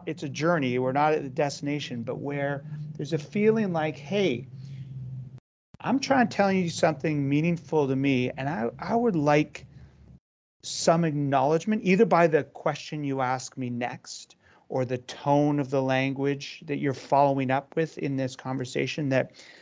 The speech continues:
that you get it and you get me." And, um,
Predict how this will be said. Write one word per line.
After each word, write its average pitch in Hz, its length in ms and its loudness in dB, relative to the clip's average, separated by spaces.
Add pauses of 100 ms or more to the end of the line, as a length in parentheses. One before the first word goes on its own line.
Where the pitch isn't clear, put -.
(260)
that - 100 -2
you 160 160 2
get 135 300 4
it - 240 -10 (160)
and 135 120 -6
you 143 100 0
get 139 280 0
me." 131 400 -4 (580)
And, 143 440 -2
um, 139 360 -2